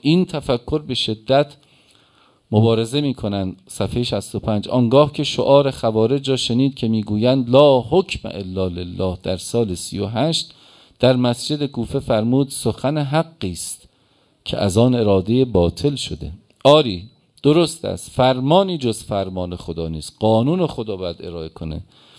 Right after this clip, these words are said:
ولی اینها می‌گویند: «زمامداری جز برای خدا نیست.» حکومت کردن هم می‌گن فقط مال خداست، لذا ما نداریم، اصلاً حکومت اسلامی نداریم.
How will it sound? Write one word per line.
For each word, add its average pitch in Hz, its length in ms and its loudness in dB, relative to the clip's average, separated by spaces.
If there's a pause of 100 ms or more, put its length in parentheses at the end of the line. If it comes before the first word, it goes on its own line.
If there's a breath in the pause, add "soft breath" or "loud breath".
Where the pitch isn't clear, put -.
(240 soft breath)
ولی 135 160 4
اینها 143 420 2
می‌گویند: 156 560 0
«زمامداری 127 1300 2
جز 120 360 -4
برای 92 420 0
خدا 80 360 -8
نیست.» 78 440 -14 (720)
حکومت 104 580 -4
کردن 98 480 -2
هم 160 100 0
می‌گن 135 280 -2
فقط 127 280 -4
مال 139 180 -8
خداست، 139 540 0 (380 soft breath)
لذا 117 180 0
ما 131 120 2
نداریم، 135 420 2
اصلاً 117 220 -6
حکومت 120 300 -8
اسلامی 98 480 -6
نداریم. 139 460 -10